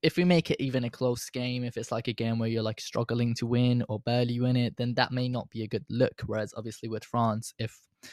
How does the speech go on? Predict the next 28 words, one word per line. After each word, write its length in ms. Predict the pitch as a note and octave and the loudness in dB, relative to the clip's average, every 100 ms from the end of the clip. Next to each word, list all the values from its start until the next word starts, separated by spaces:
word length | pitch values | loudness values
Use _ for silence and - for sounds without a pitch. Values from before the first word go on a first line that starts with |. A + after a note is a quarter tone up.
| - - _ | -20 -20 _
they 200 | B2+ B2 - - | 2 2 0 -4
play 160 | C3 | 0
against 360 | B2+ B2 B2 - | 2 2 2 2
Netherlands 600 | D3+ C#3+ B2 A#2 A2+ A2 | 4 4 4 2 0 -2
and 120 | G#2+ | -2
they 140 | G#2+ G#2+ _ _ | -4 -6 _ _
barely 320 | A#2 A#2 A#2 | 0 2 0
beat 260 | A2+ B2 - | -2 -4 0
them, 180 | A#2 A#2 | 0 2
that's 240 | A2+ A2+ | 0 0
understandable. 920 | B2+ A#2 A2+ - B2+ B2 A2 - C#2+ - | 0 0 -2 0 4 6 4 0 -8 -10
That 180 | G#2+ - | -12 -10
team 280 | - A#2 A2 | -6 -2 -2
is 100 | - | -4
still 560 | - - A2+ A2 G#2+ _ _ _ _ _ _ _ _ _ | -6 0 2 2 0 _ _ _ _ _ _ _ _ _
an 120 | A#2 | -2
elite 580 | A#2 A#2 A#2+ A#2+ - - | 0 2 0 0 -6 -10
team 260 | - C3 A#2 | -2 0 0
to 120 | - | -2
play 220 | - C3+ | 2 4
against. 480 | A#2 F#2+ G#2 - - _ - - - | 2 0 -4 -6 -12 _ -20 -20 -20
So 300 | - C3+ C3 | 4 6 8
there's 300 | D3 C#3+ - - - | 6 2 0 0 6
that 240 | E3+ - | 6 6
pressure 440 | - E3+ - C3 - | 4 4 8 6 8
of, 360 | B2 A#2 C3+ - _ _ | 6 6 -2 -20 _ _
okay, 260 | C3+ - A2+ | 0 2 2
well, 380 | A2+ A2+ A2 | 4 4 4